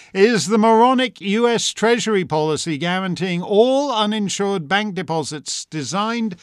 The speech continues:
specifically to keep Chinese Communist Party money from fleeing the country? Well, as a, it, it is a,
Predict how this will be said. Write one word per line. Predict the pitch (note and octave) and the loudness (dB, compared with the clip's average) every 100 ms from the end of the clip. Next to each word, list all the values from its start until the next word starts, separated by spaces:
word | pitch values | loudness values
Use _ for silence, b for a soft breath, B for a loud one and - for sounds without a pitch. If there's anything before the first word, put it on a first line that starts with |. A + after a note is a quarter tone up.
| B | B
specifically | - - F3+ - D#4 C4 G3 B2+ A2+ A#2 B B B B | -18 -10 -6 -4 -4 -4 -6 -6 -8 -8 B B B B
to | - | -6
keep | - G#3 - | -4 -4 -4
Chinese | G3 G3+ G#3+ G#3+ G3 | -2 0 0 -2 -4
Communist | - F#3 F#3+ F#3 F3+ E3 - - - | -4 -2 -2 -2 -4 -6 -10 -12 -4
Party | E3+ E3 D3 D#3+ D#3 - | -2 -2 -4 -6 -8 -8
money | C#3+ E3 C#3 A2+ A#2+ - | -4 -2 -2 -4 -8 -10
from | - C#3 B2+ - | -10 -6 -6 -10
fleeing | - D3 C3+ C3+ C3+ - | -12 -8 -4 -4 -6 -10
the | C3 | -10
country? | E3+ D3 G#2+ | -8 -8 -10
Well, | G2 B2 | -10 -8
as | F3+ F#3+ | -8 -6
a, | F#3+ C3+ | -6 -8
it, | A2+ A2 F#2 - _ D2+ E3 D#3+ - | -14 -18 -20 -20 _ -18 -10 -10 -10
it | - E3+ | -10 -6
is | A3+ A#3 | -4 -4
a, | D#3+ B2 A#2+ | -4 -6 -8